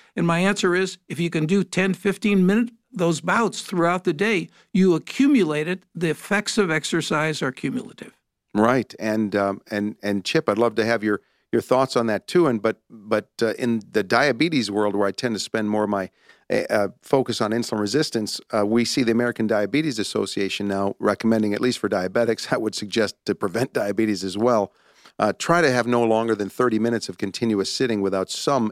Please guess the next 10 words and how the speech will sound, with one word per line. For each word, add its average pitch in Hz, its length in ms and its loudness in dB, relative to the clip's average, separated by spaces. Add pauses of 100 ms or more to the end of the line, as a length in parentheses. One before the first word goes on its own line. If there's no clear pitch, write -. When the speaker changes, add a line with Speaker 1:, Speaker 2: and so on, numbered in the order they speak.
(160)
Speaker 2:
even 180 320 2
I 110 80 0
think 160 240 -2
they 104 140 0
mentioned 117 400 -4
kicking 131 320 0
your 110 160 2
legs 110 280 2
under 107 200 0
the, 90 140 -4